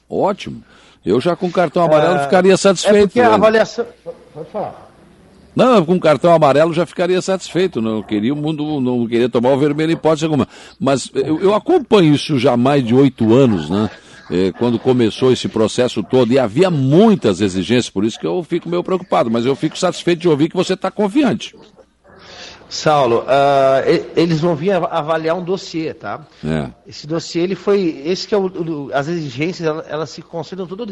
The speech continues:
Speaker 1: dentro de um dossiê.
Speaker 2: Sim.
Speaker 1: Então você imagina, esse dossiê, ele foi escri-, ele foi feito por uma equipe de quase,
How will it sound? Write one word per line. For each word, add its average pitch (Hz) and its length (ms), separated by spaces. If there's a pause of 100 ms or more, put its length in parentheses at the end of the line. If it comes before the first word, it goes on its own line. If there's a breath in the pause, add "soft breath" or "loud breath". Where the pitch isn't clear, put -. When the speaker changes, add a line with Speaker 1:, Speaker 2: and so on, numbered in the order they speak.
(140)
Speaker 1:
dentro 196 280
de 196 80
um 196 40
dossiê. 180 460 (220)
Speaker 2:
Sim. 80 260 (100)
Speaker 1:
Então 170 140
você 190 180
imagina, 190 300
esse 170 160
dossiê, 185 280
ele 214 80
foi 214 200
escri-, 196 340
ele 170 140
foi 185 220
feito 196 320
por 175 60
uma 185 120
equipe 180 340
de 160 120
quase, 156 520